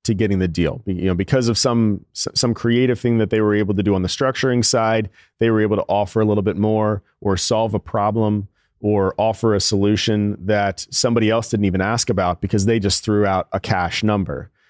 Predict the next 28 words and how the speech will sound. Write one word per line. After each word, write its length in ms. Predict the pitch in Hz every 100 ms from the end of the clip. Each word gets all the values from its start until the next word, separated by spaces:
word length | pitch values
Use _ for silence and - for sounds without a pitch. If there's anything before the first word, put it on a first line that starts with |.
| _ _
And 220 | 107 107
so, 540 | 95 113 104 95 92 92 -
you 100 | 127
know, 160 | 98 87 107 - _ _ _ -
digging 320 | 147 139 127
deep 240 | 113 123 117
into 160 | 113
the 80 | 98
seller's 380 | - 104 98 90
problems 640 | - 113 110 107 104 98 90
and 180 | 98
figure-, 360 | - 113 107 -
finding 360 | - 110 107 104
out 200 | 101 95
where 100 | 104
there's 320 | 98 98 -
opportunities 600 | 101 - - 110 98 87
to 100 | 78
add 220 | 92 92
value 280 | 104 101 98
to 120 | 90
the 100 | 95
seller 540 | - 117 110 107 95 - _ _ -
in 160 | 110
a 60 | 98
creative 420 | - 110 101 92
structuring 640 | - 127 127 - 113 101 95
way, 340 | 95 95